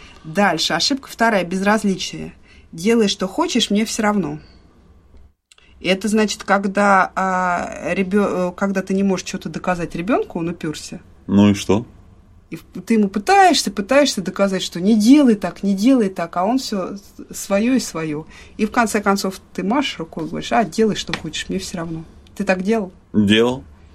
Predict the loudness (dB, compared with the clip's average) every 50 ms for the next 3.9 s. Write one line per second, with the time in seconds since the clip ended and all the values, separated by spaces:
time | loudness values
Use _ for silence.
0 | -6 0 2 4 6 6 4 4 0 -2 -2 -2 -2 -2 -2 -2 -4 -6 -10 -14
1 | -18 -20 -20 -20 -20 _ -20 -20 -12 -8 -6 -4 -2 0 0 -2 -2 -6 -4 -2
2 | 0 0 0 0 -2 -4 -10 -16 -20 -20 -20 -20 -20 -14 -6 0 2 4 4 4
3 | 4 4 4 4 4 2 0 -2 -2 0 2 2 4 4 4 2 -2 -8